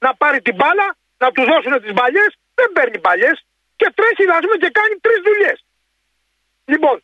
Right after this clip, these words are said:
κατάλαβες τι θέλω να σου πω; Δεν γίνεται, δηλαδή, και, και μου έχεις το Γερεμέ-, και δεν τον εκατεβάζει, δεν, δεν τον δηλώνει καν. Δεν τον δήλωσε στο παιχνίδι με τη, πώς σου λένε,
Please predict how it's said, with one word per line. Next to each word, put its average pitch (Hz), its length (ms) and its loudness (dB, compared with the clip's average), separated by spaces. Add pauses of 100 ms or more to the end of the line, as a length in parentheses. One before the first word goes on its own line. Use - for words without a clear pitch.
(400)
κατάλαβες 311 360 0
τι 285 100 -8
θέλω 330 200 2
να 285 60 -2
σου 277 100 -4
πω; 349 40 4 (120)
Δεν 440 140 4
γίνεται, 415 360 0
δηλαδή, 311 260 0 (440)
και, 302 80 0 (260)
και 294 140 2
μου 370 120 2
έχεις 370 180 -2 (360)
το 277 120 2
Γερεμέ-, 269 340 0
και 381 120 0
δεν 480 120 2
τον 466 140 0
εκατεβάζει, 453 520 0
δεν, 359 80 -4 (400)
δεν 208 180 0
τον 226 100 4 (200)
δηλώνει 294 400 0 (140)
καν. 415 180 2 (800)
Δεν 285 140 2 (100)
τον 294 100 2 (140)
δήλωσε 311 420 0 (100)
στο 262 180 0
παιχνίδι 339 540 0 (480)
με 262 60 2 (140)
τη, 285 120 -2 (760)
πώς 269 140 2
σου 262 120 0
λένε, 349 160 2